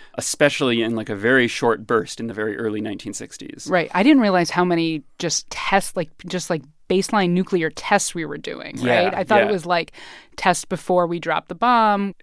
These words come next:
Speaker 1: Yeah,
Speaker 2: That's it.
Speaker 1: no. There were enough of them that they were doing all kinds of very specific tests. Like, this test is gonna be how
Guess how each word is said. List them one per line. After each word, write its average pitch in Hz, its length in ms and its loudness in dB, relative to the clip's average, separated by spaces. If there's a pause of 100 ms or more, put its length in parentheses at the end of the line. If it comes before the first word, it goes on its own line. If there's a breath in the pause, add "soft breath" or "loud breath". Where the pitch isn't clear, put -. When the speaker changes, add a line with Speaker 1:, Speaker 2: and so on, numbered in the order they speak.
Speaker 1:
Yeah, 113 240 2
Speaker 2:
That's 110 140 2
it. 220 60 0 (280)
Speaker 1:
no. 101 100 -10 (160)
There 147 160 4
were 123 160 4
enough 131 240 2
of 127 80 -4
them 107 140 -4
that 101 100 -10
they 113 100 -6
were 110 120 -6
doing 113 280 -2
all 113 140 -2
kinds 131 320 2
of 107 160 -4
very 123 420 4
specific 127 760 -2
tests. - 300 -4
Like, 117 160 -6
this 190 180 -2
test - 280 -6
is 110 100 -10
gonna 123 160 -4
be 139 240 0
how 117 380 2